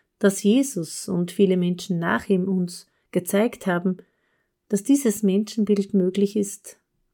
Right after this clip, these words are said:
auch für viele. Derzeit scheint sich das alte Bild von Konkurrenz, Neid, Gier und Größenwahn durchzusetzen. Doch es wird sich nicht durchsetzen,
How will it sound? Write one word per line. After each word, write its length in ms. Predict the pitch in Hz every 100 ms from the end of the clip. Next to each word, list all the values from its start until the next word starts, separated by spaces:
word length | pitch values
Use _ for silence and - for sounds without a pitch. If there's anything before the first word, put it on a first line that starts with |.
| -
auch 140 | 175
für 180 | - 202
viele. 420 | - 220 208 165 - _ _ _ _ _ _ _ _ _ _ _ _ _ _ _ _ _ _ _ _ _
Derzeit 560 | 202 233 240 262 262 - _ _
scheint 320 | - 233 214 208
sich 300 | 208 208 -
das 200 | 226 -
alte 400 | - 165 160 165
Bild 360 | 170 160 170
von 280 | - 160 160
Konkurrenz, 840 | - 156 - 160 175 185 185 - - _ -
Neid, 480 | 156 156 175 175 -
Gier 260 | 180 185
und 200 | 180 170
Größenwahn 640 | - 156 175 - 160 147 151
durchzusetzen. 960 | 156 - - 175 175 175 - 190 - _ _ _ _ _ _ _ _ _ _ _ _ _ _ -
Doch 140 | 190
es 200 | 190 190
wird 220 | 180 262 262
sich 220 | 190 -
nicht 400 | 165 - - -
durchsetzen, 760 | 170 - - 156 - 190 196